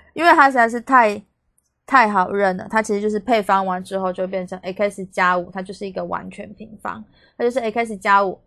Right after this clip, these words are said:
括号平方小于等于零。好，那这个时候嘞，有没有回想起我前面有讲过，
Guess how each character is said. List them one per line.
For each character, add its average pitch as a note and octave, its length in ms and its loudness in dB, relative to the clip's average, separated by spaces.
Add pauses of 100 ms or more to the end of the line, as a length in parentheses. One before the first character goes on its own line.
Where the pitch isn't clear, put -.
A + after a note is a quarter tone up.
(140)
括 G#3 200 4
号 G#3 220 0
平 F#3+ 340 -10
方 F#3+ 380 -2 (220)
小 F3+ 360 -2
于 F#3 240 -6 (200)
等 F3+ 220 -4
于 F3 300 -8 (200)
零。 F#3+ 360 -8 (680)
好， G#3 220 -6 (140)
那 F#4 180 2
这 G4 80 6
个 F4+ 100 10
时 C4+ 140 0
候 C#4 220 8
嘞， A#3+ 340 4 (1500)
有 A3+ 80 0
没 C4 100 2
有 C#4+ 80 6
回 A#3+ 160 6
想 A#3 260 2
起 A#3+ 140 -2
我 G3 120 4
前 G3+ 180 -4
面 A3 160 -4
有 G3+ 120 0
讲 G3 340 -2
过， G3+ 280 0